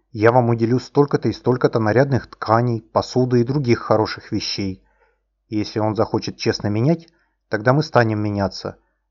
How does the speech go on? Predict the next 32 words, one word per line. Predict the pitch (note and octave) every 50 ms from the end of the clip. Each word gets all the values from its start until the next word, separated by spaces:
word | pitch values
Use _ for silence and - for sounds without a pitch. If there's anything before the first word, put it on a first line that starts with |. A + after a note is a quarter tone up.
| _ - -
Но | G#2+ A2
если | G#2+ - - -
он | G#2+ G#2+ G#2+
задумает | G2 A#2 G#2+ A#2 A2+ A2 G#2+ G2 -
мошенничать, | G#2+ G#2 - - - D#3+ D3+ A#2+ G2 - - - - _ _ _ _ _ _ _
то | - A2+
мы | G#2+ A2+ A#2
ничего | A2+ - - C3 C3 C3+
не | A#2+ A2 G2
дадим | A2 G#2+ G#2 G#2+ G#2 G2+
ему | G2+ G2+ G2 F#2 F2+ G2
и | G2+
ничего | G2+ G#2 F#2+ - - G#2+ A2+
не | A2+ A2
возьмём | A2+ B2+ A#2+ A#2 A#2+ A2+ A2 G#2
у |
него. | G2+ G2 G2 F#2 F#2 F2+ F2 _ _ _ _ _ _ _ _ _ _ -
Тогда | A2+ G2+ G2+ A2 G2
пришелец | - G2+ G2 - - A2 G2+ G2 F#2 - -
одумается | G2 G#2+ C3 D#3 D3 A#2 G2 - - -
и | G#2+
поймёт, | G#2 - C3 B2+ A#2+ A2 G2+ - - _ _ _ _ _ _ _
что | - - -
регонские | A2 G#2+ A2 A2+ B2+ C3+ B2+ - - - A#2 A#2
люди | A2+ A2+ A#2+ A#2 A2+
не | A#2 A#2 A2+
глупцы. | A2+ A#2 A#2+ A#2 - - - B2 G2 - _ _ _ _ _ _ _ _ _ _ -
Они | A#2 A2 A2+ A2
знают | F#2+ A2 A#2 A2+ G#2+ - -
цену | - A#2+ A#2 A2+ G#2+
каждой | - - C3+ A2+ F#2+ G#2+ G2
вещи. | F#2+ F#2 F2+ E2+ - - - G2 F2+